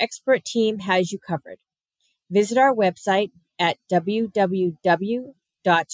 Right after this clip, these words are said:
travel c n c dot com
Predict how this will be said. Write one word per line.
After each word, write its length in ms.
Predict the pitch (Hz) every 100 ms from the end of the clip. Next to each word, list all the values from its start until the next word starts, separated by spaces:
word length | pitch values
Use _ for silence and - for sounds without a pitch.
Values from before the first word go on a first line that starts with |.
| -
travel 680 | - - 196 190 220 220 226 _ _
c 420 | - - 247 240 240 _ -
n 320 | 190 196 190
c 540 | - - - 240 240 - _ _ _ _ 170
dot 240 | 190 175 _
com 440 | - 269 262 262